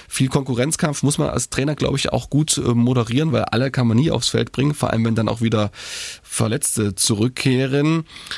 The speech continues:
Aber, um auf deine Frage zurückzukommen, er ist, glaub ich, ein Typ, der sowohl ein Stück weit spielerische Fähigkeiten mitbringt, also nicht der klassische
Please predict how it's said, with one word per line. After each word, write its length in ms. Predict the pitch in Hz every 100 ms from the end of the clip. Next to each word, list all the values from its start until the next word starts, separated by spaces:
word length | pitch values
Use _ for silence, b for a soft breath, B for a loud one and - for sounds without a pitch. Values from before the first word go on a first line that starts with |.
| B
Aber, 560 | - 110 143 170 165 -
um 100 | 117
auf 120 | 117
deine 220 | 117 117
Frage 420 | - 104 143 147
zurückzukommen, 800 | - 127 131 - 135 127 135 147
er 240 | - 98 -
ist, 540 | 139 - - - - -
glaub 260 | 104 110 127
ich, 160 | 123
ein 120 | 120
Typ, 340 | - 147 165 - B B B B _
der 140 | 113 117
sowohl 600 | 117 107 120 131 131 - _ -
ein 80 | -
Stück 240 | 143 120
weit 220 | 123 123
spielerische 840 | - - 147 147 135 - 131 113 113 _
Fähigkeiten 640 | - 131 165 - 160 165 147
mitbringt, 480 | 156 - 175 175 -
also 140 | 117
nicht 160 | 120 120
der 80 | 117
klassische 720 | - 117 - 170 185 180